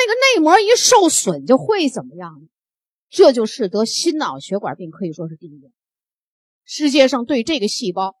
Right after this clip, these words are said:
形容了一下，专家形容了叫什么呢？叫身形微小，就身形，一个细胞很微小，但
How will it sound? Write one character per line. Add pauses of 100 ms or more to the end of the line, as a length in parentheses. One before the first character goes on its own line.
(120)
形
容
了
一
下，
专
家
形
容
了
叫
什
么
呢？ (360)
叫 (400)
身 (240)
形 (220)
微
小， (460)
就
身 (180)
形，
一
个
细
胞
很
微
小， (560)
但